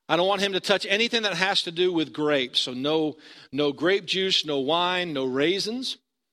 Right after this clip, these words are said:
Nothing to do with anything from the vine. Uh, there's gonna be special conditions. He can't eat certain types of food.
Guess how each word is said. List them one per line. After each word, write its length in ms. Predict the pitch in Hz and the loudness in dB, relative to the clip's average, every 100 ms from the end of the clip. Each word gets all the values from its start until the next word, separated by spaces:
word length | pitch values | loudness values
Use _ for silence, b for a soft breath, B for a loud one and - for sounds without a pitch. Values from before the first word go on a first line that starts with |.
| _ _ _ _ _ _ _ _ _ _ _ | _ _ _ _ _ _ _ _ _ _ _
Nothing 360 | 139 190 196 190 | 0 0 0 -4
to 60 | |
do 220 | 170 175 170 | 0 2 2
with 140 | 143 | 0
anything 460 | 156 185 190 180 170 | 0 -2 -2 -6 -6
from 480 | - 170 170 170 | -4 -2 -2 -4
the 80 | 160 | -4
vine. 500 | 139 147 139 127 185 - B B B - | -4 -2 -2 -2 -6 -12 B B B 0
Uh, 320 | 147 156 151 | 2 4 2
there's 160 | 156 165 | 0 0
gonna 100 | 165 | 0
be 60 | |
special 500 | 135 - 208 - 202 | 0 0 0 0 -2
conditions. 600 | 190 185 165 190 202 185 | -2 -2 2 0 0 -2
He 80 | 170 | -4
can't 240 | - 190 180 | 0 0 0
eat 120 | 190 | -4
certain 300 | - 202 170 | -4 -4 -2
types 320 | 180 175 - | -2 0 -4
of 80 | 175 | -6
food. 460 | - 147 156 240 | -4 -2 -2 -4